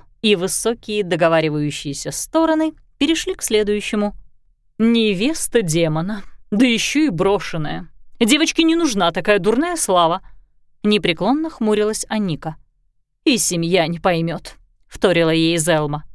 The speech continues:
"Герцог Аркентар не одобрит. Мы настаиваем на сохранении вашей связи в тайне".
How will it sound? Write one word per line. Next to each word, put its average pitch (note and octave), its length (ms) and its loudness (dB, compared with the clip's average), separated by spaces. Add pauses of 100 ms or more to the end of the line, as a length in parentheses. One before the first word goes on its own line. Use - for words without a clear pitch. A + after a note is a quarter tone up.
(320)
"Герцог C#4+ 640 0
Аркентар B3+ 640 0
не A3 140 2
одобрит. G3 680 0 (360)
Мы C#4 280 4
настаиваем F3+ 840 2
на G3 100 2
сохранении A#3 680 0
вашей A3 280 2
связи D#4 380 0
в - 100 -6
тайне". F#3+ 500 0